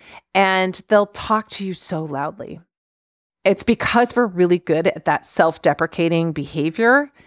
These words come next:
that we can pull this stuff up easy. When we're talking about the self-doubts,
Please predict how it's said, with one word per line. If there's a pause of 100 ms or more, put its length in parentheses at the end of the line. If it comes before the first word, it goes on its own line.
(240)
that
we
can
pull
this
stuff
up
easy. (520)
When
we're
talking
about
the
self-doubts,